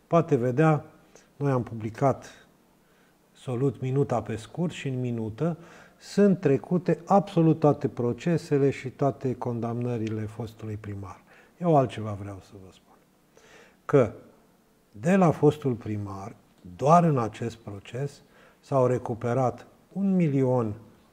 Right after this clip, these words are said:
patru mii opt sute unu lei și treizeci și cinci de mii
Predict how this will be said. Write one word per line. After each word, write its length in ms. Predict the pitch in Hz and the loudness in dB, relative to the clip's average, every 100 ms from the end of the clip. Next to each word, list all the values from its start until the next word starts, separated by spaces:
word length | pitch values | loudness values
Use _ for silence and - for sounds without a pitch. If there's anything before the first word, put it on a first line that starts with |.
| _ _ | _ _
patru 920 | 151 151 143 - - - 120 113 104 - - _ _ 117 | 0 2 0 -6 -20 -14 -8 -6 -6 -8 -20 _ _ -10
mii 260 | 117 123 123 | -8 -8 -8
opt 280 | - 131 107 | -8 -8 -8
sute 500 | - - 113 - 110 110 127 | -12 -10 -10 -10 -12 -12 -10
unu 300 | 120 101 95 | -10 -10 -12
lei 340 | 92 101 139 127 _ _ _ _ _ _ _ _ _ _ _ _ | -12 -12 -12 -14 _ _ _ _ _ _ _ _ _ _ _ _
și 160 | - 127 | -18 -10
treizeci 360 | - 180 175 | -4 -2 -2
și 100 | - | -4
cinci 280 | - 131 110 | -10 -8 -8
de 180 | 104 107 | -8 -6
mii 140 | 147 | -6